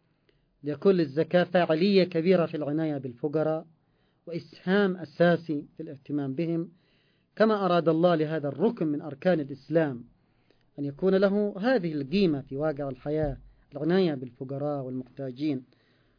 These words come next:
وهم كثر، وتعزيز حالة المواساة أيضا من غير الزكاة أيضا. فمسارنا اليوم هو مسار صمود. الجريمة هذه لن تمر بدون حساب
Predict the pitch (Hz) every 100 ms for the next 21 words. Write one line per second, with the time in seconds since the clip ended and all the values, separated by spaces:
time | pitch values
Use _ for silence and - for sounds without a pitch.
0 | - - 190 202 185 233 170 139 - 143
1 | 151 156 190 139 - 175 165 147 151 143
2 | 139 139 143 170 175 170 196 202 _ _
3 | _ _ _ _ _ 170 175 226 180 127
4 | 143 147 151 180 147 110 95 - _ _
5 | _ _ _ _ _ _ _ _ _ _
6 | _ _ _ _ _ 180 196 190 262 269
7 | 254 233 220 240 240 208 214 196 185 214
8 | 240 240 240 202 208 208 127 - - _
9 | _ - 139 147 175 208 180 170 175 156
10 | 160 185 175 170 165 139 139 147 156 147
11 | 135 - 156 175